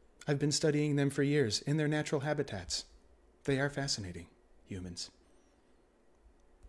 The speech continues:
"Well, I blew it. I may as well keep going. I will let future Doctor Cashy deal with this." Scotch, sleep, strippers, sugary snacks, studies, shows,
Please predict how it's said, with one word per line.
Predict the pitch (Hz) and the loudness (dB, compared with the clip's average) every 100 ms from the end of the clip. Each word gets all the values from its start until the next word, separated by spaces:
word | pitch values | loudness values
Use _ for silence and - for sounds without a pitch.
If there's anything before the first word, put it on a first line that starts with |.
| - - - - - - | -20 -2 0 0 -2 4
"Well, | 135 165 175 - - | 6 6 4 -4 2
I | 165 | 4
blew | 147 226 302 240 | 6 8 10 10
it. | 269 - - _ _ - | 8 4 -14 _ _ -8
I | 165 | -2
may | 170 254 339 | 2 4 6
as | 311 254 | 4 6
well | 311 302 | 8 8
keep | 302 294 294 | 4 -2 0
going. | 302 294 277 156 107 - - - _ _ _ | 4 6 6 4 0 -12 -20 -20 _ _ _
I | 151 196 | 2 6
will | 233 | 6
let | 233 240 | 6 4
future | - 302 254 | 4 4 4
Doctor | 180 170 160 | 6 4 2
Cashy | 160 151 165 | 2 2 2
deal | 131 139 | 0 2
with | 117 113 | 0 0
this." | 92 - - - - - - - - _ _ - - _ - - _ _ _ - | -2 -4 -6 -12 -20 -20 -20 -20 -20 _ _ -20 -20 _ -20 -20 _ _ _ 2
Scotch, | - 202 196 220 - - | 4 8 8 6 0 0
sleep, | - 240 262 254 | 2 4 4 4
strippers, | - - 247 247 285 277 - - | 0 4 4 6 2 0 -2 -8
sugary | - 320 311 277 247 | 2 4 6 6 6
snacks, | 247 247 302 - | 6 4 2 0
studies, | - - 247 285 311 - - _ _ _ _ _ _ - | 0 4 6 4 0 -2 -8 _ _ _ _ _ _ -6
shows, | - 208 185 190 240 - | 2 6 8 8 4 -2